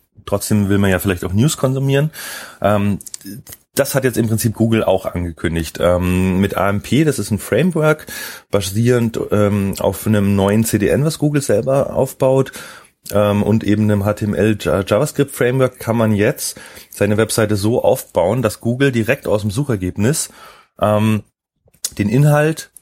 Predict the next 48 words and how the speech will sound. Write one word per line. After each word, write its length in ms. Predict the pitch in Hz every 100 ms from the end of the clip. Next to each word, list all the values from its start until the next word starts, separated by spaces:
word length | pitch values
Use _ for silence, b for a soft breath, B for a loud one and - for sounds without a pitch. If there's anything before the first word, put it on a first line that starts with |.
| _ -
sehr 300 | 92 98 123
schnell 440 | 117 110 113 104
laden 440 | - 87 85 87 82
kann. 300 | 78 73 78
Also 220 | 80 85
direkt 400 | 92 117 - -
auf 100 | -
der 80 | 101
Google 240 | 123 139
serp 400 | - 117 123 - B B B B -
machen 260 | 104 107
die 100 | 110
dann 120 | 104 98
quasi 260 | 101 101
so 120 | 98
eine 80 | 98
Art 120 | 76
Overlay 480 | - 165 175 160 156
und 160 | - 110
dann 100 | 107
kommt 240 | - 110 104
dann 140 | 101
euer 240 | 98 101
Content 520 | 90 107 151 160 165 160
oder 200 | 101 98
der 100 | 98
Content 300 | 104 107 95
von 120 | 95
dem 120 | 92
Publisher, 540 | 92 92 139 143 147 - B B B B -
ähm, 460 | 107 104 104 -
mit, 400 | - 98 107 - -
ja, 300 | 90 92 95
sehr 180 | 95 -
abgespeckten 840 | - 131 - - 107 - 107 104 98
Formatierungsmöglichkeiten, 1200 | 101 98 135 185 190 160 170 160 - 143 139 127
aber 160 | 101 101
man 160 | 101
kann 200 | 98 98
trotzdem 340 | - 113 - 107
seine 220 | 101 92
eigene 240 | 92 87
Werbung 240 | 98 160 147
nach 180 | 131
wie 60 | 127
vor 180 | - 120
noch 160 | 123
einbinden. 640 | - 113 113 117 107 113